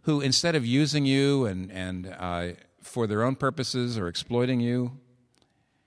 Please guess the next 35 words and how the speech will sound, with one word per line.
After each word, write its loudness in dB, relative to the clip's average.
just 0
serves -2
you, -8
just 2
puts 2
his 4
or 4
her 4
resources 0
practically 0
and -4
spiritually -4
and -4
emotionally -4
at -4
your -6
service? -10
It's -2
like -2
coming -2
out 0
of -2
the -4
darkness, -6
because -4
that, -4
see, -2
the, -2
it's -4
like -4
coming -4
out 0
of -2
the -2
dog-eat-dog -4